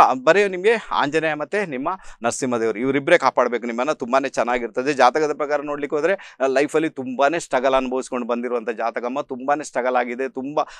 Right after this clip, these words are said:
ಅಂದ್ರೆ ನೀವು, ನೆ-, ನೀವೇನ್ ಸುಜಾತ ಮೇಡಮ್ ಏನ್ ಮಾಡ್ತಾರೆ ಅಂದ್ರೆ, "ಯಾಕೋ ಗೊತ್ತಿಲ್ಲಪ್ಪ, ನಮ್ಗೆ ಧರ್ಮದಲ್ಲಿ ಹೋಗ್ಬೇಕು, ಧಾರ್ಮಿಕತೆಯಲ್ಲಿ ಹೋಗ್ಬೇಕು, ಒಂದು ಗುರಿಯನ್ನು ಇಟ್ಕೊಂಡು ಹೋಗ್ಬೇಕು, ಒಂದು ಗುರು ಬೇಕು," ಆ ರೀತಿ ಹೋಗ್ತಾ ಇರ್ತೀರ. But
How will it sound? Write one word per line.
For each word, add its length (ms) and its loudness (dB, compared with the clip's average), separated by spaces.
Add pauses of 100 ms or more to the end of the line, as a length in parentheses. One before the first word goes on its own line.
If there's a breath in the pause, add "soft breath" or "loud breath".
ಅಂದ್ರೆ 300 4
ನೀವು, 460 -2
ನೆ-, 260 -2
ನೀವೇನ್ 360 -4
ಸುಜಾತ 320 -2
ಮೇಡಮ್ 280 -4
ಏನ್ 100 -10
ಮಾಡ್ತಾರೆ 320 -4
ಅಂದ್ರೆ, 440 -6
"ಯಾಕೋ 200 6
ಗೊತ್ತಿಲ್ಲಪ್ಪ, 400 0
ನಮ್ಗೆ 220 0
ಧರ್ಮದಲ್ಲಿ 540 -2
ಹೋಗ್ಬೇಕು, 360 -4
ಧಾರ್ಮಿಕತೆಯಲ್ಲಿ 640 -4
ಹೋಗ್ಬೇಕು, 400 -8
ಒಂದು 280 -4
ಗುರಿಯನ್ನು 440 -4
ಇಟ್ಕೊಂಡು 300 -4
ಹೋಗ್ಬೇಕು, 280 -6
ಒಂದು 140 -6
ಗುರು 240 -8
ಬೇಕು," 200 -4
ಆ 120 6
ರೀತಿ 200 -4
ಹೋಗ್ತಾ 260 0
ಇರ್ತೀರ. 200 0
But 260 -2